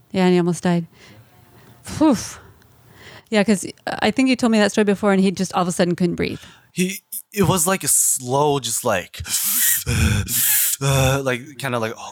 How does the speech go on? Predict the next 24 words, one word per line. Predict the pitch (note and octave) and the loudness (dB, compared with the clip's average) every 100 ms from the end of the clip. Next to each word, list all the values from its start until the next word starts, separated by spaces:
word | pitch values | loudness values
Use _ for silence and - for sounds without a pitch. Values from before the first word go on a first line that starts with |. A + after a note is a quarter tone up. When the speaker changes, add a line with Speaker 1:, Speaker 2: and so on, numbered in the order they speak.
| - | -8
Speaker 2:
heavy | - B2+ C3+ | -4 -2 -2
breathing. | A#2 A#2+ A#2 A2 G#2 | -2 -2 0 -4 -6
Like, | G2 G2+ - | -6 -6 -10
you | C#3+ B2+ | -8 -4
started | - - B2 C3+ B2 | -4 0 0 0 -4
really | A#2 A#2+ | -8 -6
slow, | A#2 - A2+ A#2 C#3+ E3 D#3+ - | -4 -6 -4 -4 -2 -4 -8 -14
and | A#2+ A2 | -10 -8
then, | A2 | -6
like, | G2 G2 - | -6 -8 -8
he | A#2+ | -12
couldn't | A2+ G#2 | -6 -6
breathe | G2 F2+ | -6 -8
at | B1 | -8
all. | - - | -12 -10
Then | G2+ E2+ D2 | -8 -8 -12
he | E2 | -14
was | G#2 | -14
like, | - | -6
<gasps> | |
Speaker 1:
Wow. | - - G#2+ - - - | -2 0 -2 -8 -10 -6
Speaker 2:
hospitalization, | - - - D2 - G2+ G2 G#2 | -4 -4 -6 -8 -10 -14 -14 -14
you | G#2 | -10
know? | G#2 | -10